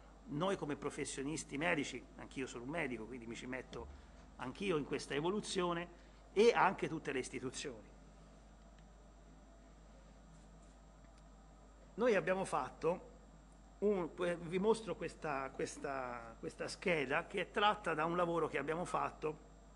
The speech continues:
negli anni passati, prima della pandemia.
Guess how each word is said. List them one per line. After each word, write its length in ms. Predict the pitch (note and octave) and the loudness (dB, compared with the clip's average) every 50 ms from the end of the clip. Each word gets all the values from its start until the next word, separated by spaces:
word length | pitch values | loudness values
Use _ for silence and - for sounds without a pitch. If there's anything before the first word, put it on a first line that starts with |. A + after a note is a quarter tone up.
| - - - - - - - - | -20 -20 -20 -20 -20 -20 -12 -6
negli 200 | - D3 E3+ E3 | -4 -2 0 2
anni 220 | E3 D#3+ D#3 D#3 - | 2 2 2 2 2
passati, 500 | E3+ - - - - C#3 C3 - - C3+ | 0 0 0 0 -2 -2 -2 -4 -6 -8
prima 320 | - D#3+ D#3+ D#3 D#3 C#3+ | -4 -4 -2 0 0 2
della 420 | B2+ C#3+ C#3 C3+ C3+ C3+ B2+ B2+ | 2 2 2 2 2 2 2 0
pandemia. 640 | B2+ - C#3+ C3 B2+ B2 A#2 A2+ A2 G#2 G#2 G#2+ | 0 0 -2 -2 -2 -4 -6 -8 -8 -8 -8 -10